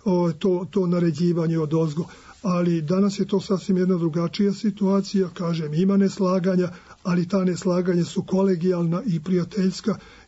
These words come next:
i ja mislim da će se u jednom zaista demokratskom dijalogu, e, izaći iz krize i da se već izašlo iz krize. Znate, ova akademija je sad doživjela, ona je toliko manifestacija imala u posljednje dve godine, tri,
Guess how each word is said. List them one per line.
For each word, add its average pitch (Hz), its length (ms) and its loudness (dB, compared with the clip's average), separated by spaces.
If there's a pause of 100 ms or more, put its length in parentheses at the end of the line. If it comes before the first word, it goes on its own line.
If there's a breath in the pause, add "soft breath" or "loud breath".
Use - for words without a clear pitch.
i 180 80 0
ja 170 120 0
mislim 196 320 2
da 170 80 0
će - 120 -10
se 202 120 0
u 170 40 -2
jednom 175 340 0
zaista 180 420 0
demokratskom 175 720 0
dijalogu, 165 520 2
e, - 400 -8 (200)
izaći 165 560 0
iz 190 140 0
krize 185 440 2
i 180 60 0
da 180 100 0
se 196 180 -2
već 196 200 0
izašlo 196 440 0
iz 170 100 -6
krize. 151 280 -4
Znate, 180 280 0
ova 190 140 2
akademija 196 440 2
je 185 60 2
sad 202 180 0
doživjela, 190 520 2
ona 170 180 2
je 175 140 0
toliko 196 480 0 (380 loud breath)
manifestacija 190 960 0
imala 190 360 2
u 170 120 2
posljednje 185 460 0
dve 185 220 2
godine, 175 440 0
tri, 180 320 0